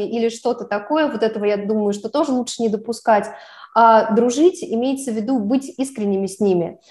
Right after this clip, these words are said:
А, опять же, проговаривать конфликты, когда они только-только назревают, а, делиться определёнными опасениями. А, даже если эти опасения беспочвенные, и потом окажется, что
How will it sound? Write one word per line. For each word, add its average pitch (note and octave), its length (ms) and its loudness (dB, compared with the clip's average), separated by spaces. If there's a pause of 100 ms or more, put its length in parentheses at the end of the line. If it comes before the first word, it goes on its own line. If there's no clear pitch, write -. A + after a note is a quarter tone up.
(220)
А, G#3+ 680 6
опять A3+ 320 0
же, A3+ 340 -2
проговаривать C4+ 580 0
конфликты, C4 580 -4
когда A3 260 -2
они A#3 160 0
только-только C4+ 600 -2
назревают, A3 720 0
а, G#3+ 340 0
делиться B3 460 -2
определёнными A#3 800 0
опасениями. A3+ 1080 2 (420)
А, A3 180 6
даже C4+ 260 4
если C4+ 300 2
эти A#3+ 160 -2
опасения A#3+ 560 0
беспочвенные, A#3 880 -4
и A#3 380 -4
потом A#3 300 -2
окажется, A3+ 480 -2
что G#3 600 2